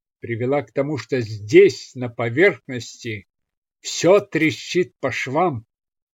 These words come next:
Если не принять срочных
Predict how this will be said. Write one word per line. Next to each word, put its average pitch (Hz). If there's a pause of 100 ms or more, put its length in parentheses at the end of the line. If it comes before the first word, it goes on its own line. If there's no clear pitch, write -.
(880)
Если 127
не 131
принять 131
срочных 120